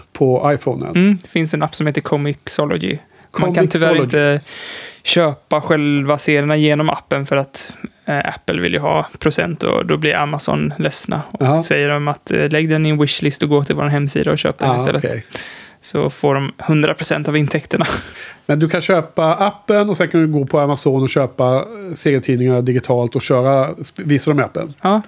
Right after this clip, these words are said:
Speaker 2: appen är gratis.
Speaker 1: Ja.
Speaker 2: Det är ju Amazons app för att läsa serietidningar.
Speaker 1: Ah, okej. Det är en sån reader.
Speaker 2: Ja, Comixology heter den och det, de har ju lite så här gratis serier och så där också
Speaker 1: Jag
Speaker 2: som man kan
Speaker 1: kommer,
Speaker 2: läsa.
Speaker 1: ehm,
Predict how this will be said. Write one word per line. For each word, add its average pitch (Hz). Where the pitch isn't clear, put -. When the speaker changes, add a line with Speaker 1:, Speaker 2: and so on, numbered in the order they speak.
Speaker 2:
appen 175
är 160
gratis. -
Speaker 1:
Ja. 240
Speaker 2:
Det 165
är 156
ju 139
Amazons 147
app -
för 151
att 151
läsa 151
serietidningar. 160
Speaker 1:
Ah, 160
okej. 147
Det 143
är 160
en 151
sån 143
reader. 143
Speaker 2:
Ja, 147
Comixology 143
heter 143
den 147
och 147
det, 151
de 147
har 143
ju 147
lite 170
så -
här -
gratis 160
serier 151
och 151
så -
där 151
också -
Speaker 1:
Jag 175
Speaker 2:
som -
man 185
kan 185
Speaker 1:
kommer, 180
Speaker 2:
läsa. 165
Speaker 1:
ehm, 165